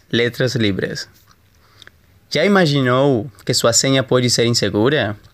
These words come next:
Para que você possa avaliar o nível de segurança das suas senhas, vou apresentar algumas explicações sobre o que faz uma senha ser fácil de ser descoberta.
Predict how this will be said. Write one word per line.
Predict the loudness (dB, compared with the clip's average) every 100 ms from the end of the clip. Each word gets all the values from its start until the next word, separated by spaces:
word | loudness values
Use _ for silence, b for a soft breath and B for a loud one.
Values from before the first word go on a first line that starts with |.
| _ _ b b b b b b _
Para | -2 0
que | 0
você | 0 0 0
possa | 2 2 2
avaliar | 0 0 2 2 2 0 0
o | 0
nível | 2 2 2
de | 0
segurança | 0 0 2 2 2 2 2 2
das | 2
suas | 2 0 0
senhas, | 0 0 2 2 -2 -6 -14 B B B
vou | -4 -2
apresentar | -2 0 2 2 2
algumas | 2 2 4 4 2
explicações | -2 -2 -2 0 0 0 2 2
sobre | 0 2
o | 2
que | 0 0 0
faz | 0 0 0 2
uma | 2 2
senha | 2 2 2
ser | 0 -2
fácil | -4 -4 -2
de | -2
ser | 0 0
descoberta. | 0 0 0 2 0 0 -4 -6